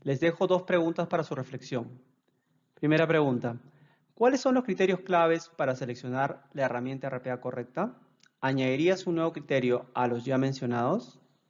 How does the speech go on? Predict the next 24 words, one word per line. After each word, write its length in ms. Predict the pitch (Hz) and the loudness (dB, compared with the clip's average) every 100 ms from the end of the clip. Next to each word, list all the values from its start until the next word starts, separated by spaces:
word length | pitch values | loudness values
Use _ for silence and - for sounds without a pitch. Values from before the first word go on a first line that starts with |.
| _ _ _ _ _ - | _ _ _ _ _ -6
Y 100 | 147 | -2
segunda 380 | 131 131 147 156 | 0 2 2 2
pregunta, 540 | 147 139 117 107 104 - _ _ _ _ _ - | 2 2 0 -4 -10 -12 _ _ _ _ _ -2
¿qué 100 | 233 | 2
roles 340 | 240 254 247 | 4 6 4
funcionales 1080 | - - 156 127 - 147 147 175 180 185 185 - | 0 0 0 -2 -6 -2 2 4 4 2 0 -10
y 140 | 147 | -10
técnicos 680 | - 165 165 165 156 175 175 | -2 0 2 0 0 -2 -4
son 320 | - 165 165 | -8 -6 -4
necesarios 640 | 165 156 - 143 143 147 143 | -4 -4 0 0 2 -4 -6
para 260 | - 127 | -2 0
una 140 | 131 135 | 0 -2
implementación 580 | 139 127 117 113 127 | -2 -4 -4 -6 -6
exitosa? 560 | 123 - - 117 156 226 - _ _ _ _ _ _ _ _ _ _ _ _ _ _ _ _ _ _ _ _ _ - - - - - | -6 -8 -10 -8 -6 -8 -10 _ _ _ _ _ _ _ _ _ _ _ _ _ _ _ _ _ _ _ _ _ -20 -20 -20 -20 8
Cerramos 460 | - 160 196 233 | 12 12 12 12
la 80 | 247 | 12
semana 320 | - 170 180 | 12 8 8
dos 320 | 175 180 175 | 8 6 2
del 140 | 139 127 | -2 0
módulo 340 | 131 151 160 | 2 4 4
de 80 | 160 | 2
automatización 720 | 135 135 127 127 123 113 135 | 2 0 -2 -4 -8 -6 -4
de 80 | 143 | -2
tareas 540 | 143 135 135 143 - | 0 2 2 0 -4